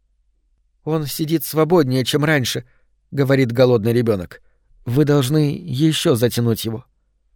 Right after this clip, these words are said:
Паркс проверяет его, засунув большой палец под ремень на затылке. Она, конечно же, права, и он молча затягивает его. Пол холодный и жесткий,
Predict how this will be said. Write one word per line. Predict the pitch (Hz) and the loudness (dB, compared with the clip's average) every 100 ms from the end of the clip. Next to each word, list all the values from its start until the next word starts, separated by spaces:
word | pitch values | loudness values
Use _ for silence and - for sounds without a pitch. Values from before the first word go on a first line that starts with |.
| _ _ _ | _ _ _
Паркс | 127 143 - | 2 2 0
проверяет | 143 147 139 127 120 117 | 2 4 6 6 6 4
его, | 123 120 127 - - _ | 4 4 2 0 -20 _
засунув | 104 127 - 143 123 110 | 0 0 2 2 2 4
большой | 131 117 131 113 | 2 4 2 2
палец | 139 147 127 - | 4 4 2 2
под | 139 127 | 0 2
ремень | 139 131 143 | 2 2 0
на | 131 135 | 0 0
затылке. | 123 131 123 98 92 92 _ _ _ _ | 0 0 0 0 -2 -6 _ _ _ _
Она, | 104 117 | -4 -2
конечно | 117 120 120 127 | 0 0 -2 -2
же, | 120 117 | -2 0
права, | 104 110 147 151 - _ _ | 0 2 2 0 -10 _ _
и | - | 0
он | 123 120 | 2 2
молча | 156 147 151 143 | 0 0 0 2
затягивает | 147 131 117 107 110 113 107 | 0 0 0 0 2 0 -2
его. | 92 73 - _ _ _ _ _ _ _ _ | -8 -12 -18 _ _ _ _ _ _ _ _
Пол | - 131 | 2 2
холодный | - 135 165 127 127 | 4 4 4 4 0
и | |
жесткий, | 110 143 131 - - | 2 0 0 -6 -20